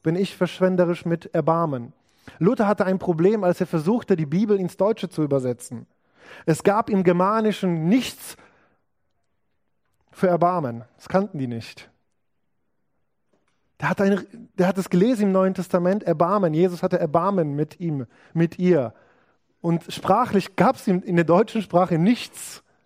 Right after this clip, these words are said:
Das musst du dir mal vorstellen. Eine Vokabel, die keiner brauchte. Und hat die deutsche Sprache in der Übersetzung geformt. Und dann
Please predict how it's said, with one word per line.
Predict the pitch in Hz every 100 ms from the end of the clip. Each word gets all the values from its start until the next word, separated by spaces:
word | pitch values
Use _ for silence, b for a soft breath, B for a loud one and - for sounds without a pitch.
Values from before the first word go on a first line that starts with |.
| _ _ _ -
Das | 156
musst | 208 202
du |
dir | 190
mal | 175
vorstellen. | 170 214 214 - 135 113 b b b b b
Eine | 170 165
Vokabel, | 185 202 220
die | 208
keiner | - 208 214
brauchte. | 185 202 214 - 120 120 _ _ _ _ _ _ _ _ _ _ _ _ _ _ _ _ _ _ _ _ _
Und | 143
hat | 175
die | 180
deutsche | 180 190 170
Sprache | - 180 180
in | 180 165
der | 160
Übersetzung | 160 160 180 175 165
geformt. | 143 - 214 165 135
Und | 139
dann | 156 170